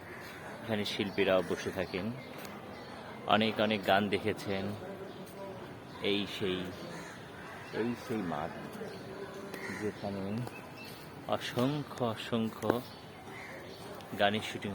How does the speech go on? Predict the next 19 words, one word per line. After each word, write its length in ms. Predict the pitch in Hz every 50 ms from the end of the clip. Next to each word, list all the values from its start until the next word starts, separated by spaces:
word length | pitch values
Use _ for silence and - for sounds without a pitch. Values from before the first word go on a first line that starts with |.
| 87
হয়েছে। 300 | 90 98 90 - - - - -
শাবনূর 320 | - 101 90 90 95 95 95
আপা, 220 | 92 - - 92
মৌসুমী 400 | 92 90 92 - - - 98 87
আপা, 340 | 87 85 - - 92 92 95 - - - - - - - - - - - - -
মান্না 260 | 92 87 90 87 87
ভাই, 220 | 87 90 87 90
রিয়াজ 280 | 85 90 90 87 85 90
ভাই, 160 | 90 90 90
সবাই 340 | - - 113 98 98 95 87 - -
সবাই 200 | 101 87 82 85
গান 220 | 85 80 80 85 -
করত। 380 | - 87 - - - - 101 113 123 120 - - - - - - - - - - - - - - - - - - - - - -
সেই 440 | - - - - 110 104 95 92 92 85 85 - - - - - - - - -
এফডিসি, 680 | 95 90 82 82 82 92 85 - - - 85 85 82
এটাই 280 | 76 - - 90 90 92 - -
সেই 260 | 98 95 87 90 95 - -
এফডিসি। 460 | 85 80 - - 87 - - - 98 - - - - - - - - - - - - - 240 - - - - - - - - - - - - - - - - -
আসলে 420 | - 123 123 - 151 143 143 143